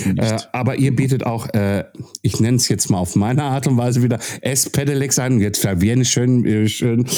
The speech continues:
Speaker 2: unsere Zuhörer, aber ihr bietet S-Pedelecs an, also bis zu fünfundvierzig. N-,
Speaker 1: Nee.
Speaker 2: nee, gar nicht, gar
Speaker 1: Nee,
Speaker 2: nicht, gar
Speaker 1: das
Speaker 2: nicht.
Speaker 1: nicht. Nee.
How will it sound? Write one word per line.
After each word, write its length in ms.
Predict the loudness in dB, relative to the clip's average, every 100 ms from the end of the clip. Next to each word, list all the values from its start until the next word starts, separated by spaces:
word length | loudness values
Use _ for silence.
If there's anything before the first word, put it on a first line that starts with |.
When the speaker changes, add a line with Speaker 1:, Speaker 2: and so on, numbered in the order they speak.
| -4 0
Speaker 2:
unsere 300 | 0 0 0
Zuhörer, 420 | 0 0 0 0
aber 180 | 0 0
ihr 160 | 0
bietet 320 | 0 -2 -2
S-Pedelecs 640 | -2 -2 -2 0 0 0 0
an, 120 | -2
also 160 | 0 0
bis 200 | 0 0
zu 100 | -2
fünfundvierzig. 680 | 0 0 0 -2 -2 -4 -8 -14 -4
N-, 160 | -2 0 0
Speaker 1:
Nee. 120 | 2 2
Speaker 2:
nee, 280 | 0 -2
gar 240 | -4 -4 -4
nicht, 200 | -4 0
gar 120 | 2
Speaker 1:
Nee, 80 | 2
Speaker 2:
nicht, 180 | 0 -2
gar 100 | 0
Speaker 1:
das 80 |
Speaker 2:
nicht. 260 | 2 0 -4 -14 -18 -18 -2
Speaker 1:
nicht. 40 |
Nee. 160 | 0